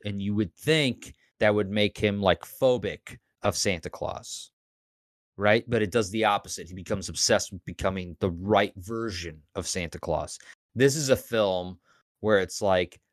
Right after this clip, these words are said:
a <laughs> child also has a terrible experience with Santa Claus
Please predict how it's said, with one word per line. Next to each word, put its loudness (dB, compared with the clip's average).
a 4
<laughs> -
child 0
also 2
has 0
a 0
terrible 2
experience 0
with -4
Santa 4
Claus 2